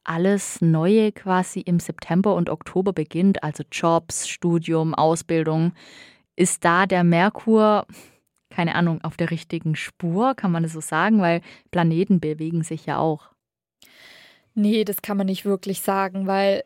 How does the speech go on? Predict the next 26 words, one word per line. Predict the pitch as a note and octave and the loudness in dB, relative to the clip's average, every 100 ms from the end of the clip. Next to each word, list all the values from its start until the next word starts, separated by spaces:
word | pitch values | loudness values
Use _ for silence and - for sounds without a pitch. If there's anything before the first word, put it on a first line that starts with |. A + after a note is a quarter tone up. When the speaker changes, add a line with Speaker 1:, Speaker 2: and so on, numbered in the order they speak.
| _ | _
Speaker 2:
die | G3+ F#3+ F#3+ G3 - | -16 -8 -2 -2 0
Erde, | A3 G#3+ A3 G#3+ | 4 4 4 0
die | G3+ | 0
läuft | G3 G3+ G3 - | 2 4 2 0
ja | G3+ | 0
innerhalb | G3+ G3+ F#3+ | 0 -2 -4
von | F#3+ | -6
dreihundertfünfundsechzig | F#3+ G3+ G3+ - G#3 G#3 G#3 G3 - | -4 -2 -2 -4 -4 -2 -2 -4 -8
Tage | - A3 A#3 A#3+ | -2 0 0 -2
um | A#3 | -4
die | A3 A#3+ | -4 -2
Sonne. | - A3+ A3+ | 0 2 2
Das | G#3 G3+ G#3+ | -2 -4 0
heißt, | G#3 G3+ | 0 0
die | G3 | -4
Sonne | - G#3+ G#3+ | 2 2 2
steht | A3 A3 | -2 -2
ja | G3 | 0
jedes | G3 G#3 G#3+ G#3 | 0 0 0 0
Jahr | - G3+ | 0 0
zur | F#3+ G3 | -2 -2
gleichen | G3 G3 G3 | 0 0 -4
Zeit | G3 F#3+ | -2 -2
im | F#3 | -2
gleichen | F#3 F#3+ F#3 F#3 | -2 -2 -4 -4
Zeichen. | - F#3 F#3 F#3 | 0 0 0 -6